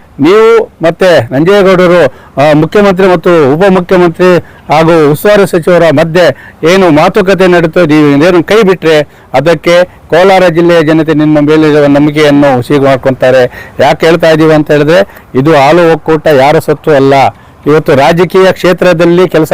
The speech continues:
ಮಾಡುವವರು ಇವತ್ತು ವಿಧಾನಸಭೆ ಶಾಸಕರಾಗಿರೋರು ಸಹ ನಿರ್ದೇಶಕರ ಪಾಠ ಬ-, ಬಂದು ಹಾಲು ಒಕ್ಕೂಟದ ಒಂದು ಆಡಳಿತವನ್ನು ಹಿಡಿದುಕೊಂಡಿದ್ದೀರಾ. ಆದರೆ ಒಕ್ಕೂಟ ಯಾವ ರೀತಿ ಉಳಿಸಬೇಕು ಅನ್ನುವುದು ನಿಮ್ಮ ಮೇಲೆ ಜವಾಬ್ದಾರಿ ಇದೆ. ಇವತ್ತು ನೀವು ಅದು ಕಾಂಗ್ರೆಸ್ ಪಾರ್ಟಿಯಲ್ಲಿ ಇರ್ಬೋದು,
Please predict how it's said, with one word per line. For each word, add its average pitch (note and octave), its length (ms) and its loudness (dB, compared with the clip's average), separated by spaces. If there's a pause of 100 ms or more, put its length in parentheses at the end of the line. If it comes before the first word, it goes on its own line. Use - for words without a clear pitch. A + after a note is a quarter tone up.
ಮಾಡುವವರು D#3+ 580 0 (360)
ಇವತ್ತು F3+ 360 0 (380)
ವಿಧಾನಸಭೆ F3 440 0
ಶಾಸಕರಾಗಿರೋರು F#3+ 960 0
ಸಹ E3 180 0 (400)
ನಿರ್ದೇಶಕರ F3 720 -2
ಪಾಠ D3+ 240 -2 (180)
ಬ-, D3 240 2
ಬಂದು F3+ 260 2 (340)
ಹಾಲು F#3 320 2
ಒಕ್ಕೂಟದ F3 460 -2 (420)
ಒಂದು C#3+ 180 0
ಆಡಳಿತವನ್ನು E3 540 0
ಹಿಡಿದುಕೊಂಡಿದ್ದೀರಾ. C#3+ 720 0 (320)
ಆದರೆ D3 320 2 (360)
ಒಕ್ಕೂಟ G#3+ 380 -2 (580)
ಯಾವ D3+ 380 0
ರೀತಿ G3+ 460 0
ಉಳಿಸಬೇಕು F3 640 -2
ಅನ್ನುವುದು D#3 380 0 (340)
ನಿಮ್ಮ E3 240 2
ಮೇಲೆ E3+ 280 2
ಜವಾಬ್ದಾರಿ D3 480 0
ಇದೆ. C#3+ 200 2 (340)
ಇವತ್ತು D#3+ 320 0
ನೀವು E3+ 220 2
ಅದು C3 120 -2
ಕಾಂಗ್ರೆಸ್ F3 420 0
ಪಾರ್ಟಿಯಲ್ಲಿ F3 560 0
ಇರ್ಬೋದು, D#3+ 360 0